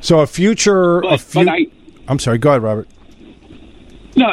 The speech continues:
Speaker 2: but I know of them, you know. So basically, you, you, you lock in a, you lock in a price at some pre-agreed, uh, level,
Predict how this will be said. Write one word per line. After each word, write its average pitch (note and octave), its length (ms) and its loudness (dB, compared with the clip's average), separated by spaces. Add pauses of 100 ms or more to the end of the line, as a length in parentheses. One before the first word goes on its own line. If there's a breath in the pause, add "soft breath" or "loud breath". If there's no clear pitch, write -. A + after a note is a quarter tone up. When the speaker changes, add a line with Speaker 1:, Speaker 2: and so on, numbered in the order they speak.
(280)
Speaker 2:
but G#3+ 140 0
I F#3 100 0
know F#3 240 -2
of E3+ 280 -2
them, C#3 240 -2
you C3+ 100 4
know. C#3+ 160 2
So D3+ 300 0
basically, C#4+ 540 0
you, C#4+ 240 2
you, D#4 220 -2
you D#4 160 4
lock F4+ 260 0
in E4+ 120 2
a, D#4 40 2 (280)
you F3 200 -2
lock G4+ 200 0
in F#4+ 100 0
a D#4 60 -4
price - 320 0
at C#4+ 100 -2
some D#4 200 0
pre-agreed, D4 720 2 (520)
uh, C#3 140 2
level, C#3 560 0